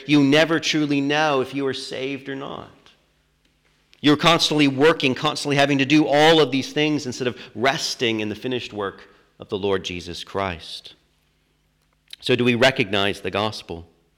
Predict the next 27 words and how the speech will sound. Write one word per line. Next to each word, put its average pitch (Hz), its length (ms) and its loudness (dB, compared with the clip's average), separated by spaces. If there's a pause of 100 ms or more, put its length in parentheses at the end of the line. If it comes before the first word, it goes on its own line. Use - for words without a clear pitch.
(800)
But 147 100 2
do 156 80 2
we 156 80 8
recognize 151 480 6
the 123 80 0
gospel 131 680 0
in 135 180 -2
us? - 520 -10 (100)
Paul 135 160 2
says 135 220 0
that 127 120 0
we 147 120 4
have 139 140 4
been 139 180 4 (220)
entrusted 131 840 -4
with 113 240 -6
this 107 200 -8
good 113 260 -12
news, 117 640 -8 (640)
that 127 120 2
we 143 140 6
are 127 100 4
ambassadors, 120 920 -2
that 98 160 -8
we 117 120 -2
are 113 60 -2
emissaries, 92 1000 -8